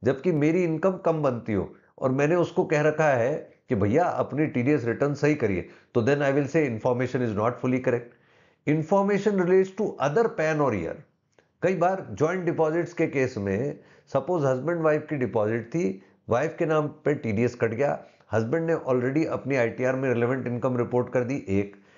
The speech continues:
या इंटरेस्ट पर मेरा टीडीएस कटा से वित्त वर्ष बाईस तेईस में और मैंने already उस पर टैक्स दे चुका है वित्त वर्ष इक्कीस बाईस में,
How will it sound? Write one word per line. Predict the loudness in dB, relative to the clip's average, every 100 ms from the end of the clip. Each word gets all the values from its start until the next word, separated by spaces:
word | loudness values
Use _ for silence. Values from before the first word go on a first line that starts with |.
| -20 -20 -2
या | 0 0
इंटरेस्ट | -4 0 0 0 0
पर | 0
मेरा | 2 2
टीडीएस | 0 -2 0 0 2
कटा | 0 2 2
से | 0
वित्त | -2 -2 0
वर्ष | 0 0 -4
बाईस | -2 -2 -2 -2 0
तेईस | 0 0
में | 0 0 0
और | -4
मैंने | -2 2
already | 2 2 0 2
उस | 0 0
पर | 0 0 0 -2
टैक्स | -4 0
दे | -2
चुका | -2 0 2
है |
वित्त | 0 0
वर्ष | -2 -2
इक्कीस | -6 -4 -2
बाईस | 0 0 -4
में, | -8